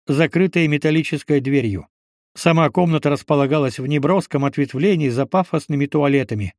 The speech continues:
Можно было сделать рывок, хапнуть чего ценного, а потом, под прикрытием стальной двери, спокойно залазить в небольшой люк технической шахты.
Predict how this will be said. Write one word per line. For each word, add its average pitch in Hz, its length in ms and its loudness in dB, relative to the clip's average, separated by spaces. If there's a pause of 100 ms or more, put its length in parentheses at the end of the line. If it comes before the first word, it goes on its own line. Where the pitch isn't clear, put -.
(460)
Можно 151 360 2
было 135 220 2
сделать 143 320 0
рывок, 185 360 0 (440)
хапнуть 156 480 0
чего 156 220 0
ценного, 123 520 -2 (420)
а 151 80 2
потом, 131 480 0 (400)
под 185 180 0
прикрытием 185 500 0
стальной 175 400 2
двери, 156 320 0
спокойно 180 500 0
залазить 156 460 0
в - 40 -16
небольшой 151 400 -2
люк 185 160 -2
технической 143 600 -4
шахты. 104 600 -12